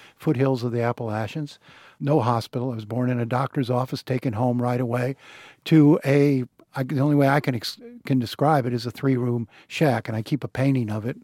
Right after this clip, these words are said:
a photograph of it, on the wall of my office just to remind me of how humble it was. In my family, I was the first one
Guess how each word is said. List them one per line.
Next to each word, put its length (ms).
a 40
photograph 520
of 100
it, 100
on 140
the 80
wall 340
of 80
my 220
office 480
just 220
to 60
remind 500
me 200
of 120
how 260
humble 440
it 100
was. 320
In 100
my 160
family, 480
I 40
was 80
the 80
first 280
one 220